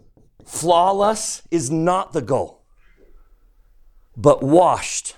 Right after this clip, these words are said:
is. Verse twenty, what's the word in verse twenty?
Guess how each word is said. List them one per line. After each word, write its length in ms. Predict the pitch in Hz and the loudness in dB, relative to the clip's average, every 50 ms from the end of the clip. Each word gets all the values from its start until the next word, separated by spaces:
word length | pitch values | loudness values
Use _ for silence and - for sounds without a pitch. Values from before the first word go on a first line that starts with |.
| _ _ - | _ _ -6
is. 540 | - 117 104 92 - - - - - - - _ _ _ _ _ _ - - _ _ _ _ _ - _ _ - - _ _ _ _ _ - - - - - - - - | -4 -4 -4 -4 -6 -12 -14 -14 -14 -14 -18 _ _ _ _ _ _ -20 -20 _ _ _ _ _ -20 _ _ -20 -20 _ _ _ _ _ -20 -20 -20 -20 -20 -20 -6 2
Verse 240 | - 139 151 147 - | 4 4 4 4 2
twenty, 380 | - - 180 185 165 139 98 | 0 2 2 2 2 2 0
what's 240 | 110 127 147 143 - | 0 -2 -2 -2 -2
the 100 | - 175 | -2 0
word 220 | 147 156 175 170 165 | 0 2 0 0 0
in 140 | 165 151 | -2 -2
verse 280 | 131 151 147 - - - | -2 -2 -4 -4 -6 -16
twenty? 400 | - - 175 156 135 110 95 | -12 -6 -4 -4 -4 -4 -6